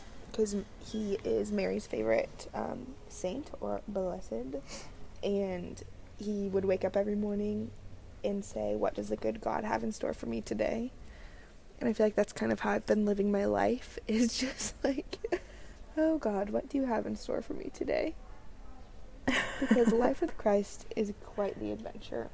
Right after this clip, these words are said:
Speaker 1: So, alas, here we are. How has your week been?
Speaker 2: It's been good. Um,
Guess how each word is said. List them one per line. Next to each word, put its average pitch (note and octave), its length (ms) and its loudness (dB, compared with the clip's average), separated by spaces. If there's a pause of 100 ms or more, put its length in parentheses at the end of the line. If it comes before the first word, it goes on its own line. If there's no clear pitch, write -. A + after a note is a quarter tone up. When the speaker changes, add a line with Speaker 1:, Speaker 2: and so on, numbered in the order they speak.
Speaker 1:
So, - 320 2 (1500)
alas, B3 840 2
here B3+ 220 4
we C4 100 4
are. C#4 360 0 (840)
How B3+ 180 4
has B3 160 6
your A#3+ 120 4
week C#4+ 280 0
been? - 240 2 (1200)
Speaker 2:
It's C#4 160 6
been E4 220 8
good. G#3 440 6 (380)
Um, A3+ 520 4